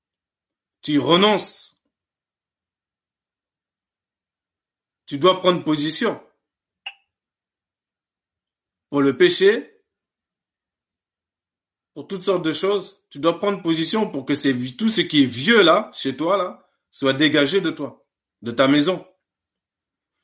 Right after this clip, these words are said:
C'est l'histoire de la préparation de la Pâque. Il y a le côté extérieur, il y a le côté intérieur. Le fait que tu fasses une action à l'extérieur,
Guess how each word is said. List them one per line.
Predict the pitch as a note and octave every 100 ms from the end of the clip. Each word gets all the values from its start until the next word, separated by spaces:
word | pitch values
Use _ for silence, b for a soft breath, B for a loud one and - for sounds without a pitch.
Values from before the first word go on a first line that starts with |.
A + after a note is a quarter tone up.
| b b _ _
C'est | -
l'histoire | A#3+ E3+ - B3 B3 D3+ B2+
de |
la | B2+
préparation | A#2+ A#2 A2 G#2+ G#2+ A#2
de | G#2+
la | F#2
Pâque. | G2 F#2+ _ _ _ _ _ _ _ _ _ _ _ _ _ _ _ _ _ _ _ _ _ _ _ _ _ _ _ _
Il | -
y |
a | A#2+
le | B2+
côté | C3+ A#2 C#3
extérieur, | B2 - A#2 A#2 D3 F3+ C3+
il |
y |
a | A2+
le | A2
côté | G#2+ A2
intérieur. | G#2 G2 G#2 B2 - _ _ _ _ _ _ _ _ _ _ _ _ _ _ _ _ _ _ _ _ _ _ _ _ _ _ _ _ _ _ _ _ _ _ _ _
Le | A#2+
fait | A2+ E3+ F3
que |
tu | D3 C#3+ C3+
fasses | B2+ C#3+ C#3 -
une | B2+
action | B2 A#2+ D3 C#3+
à |
l'extérieur, | C3+ B2 B2+ B2 C#3 D3 D3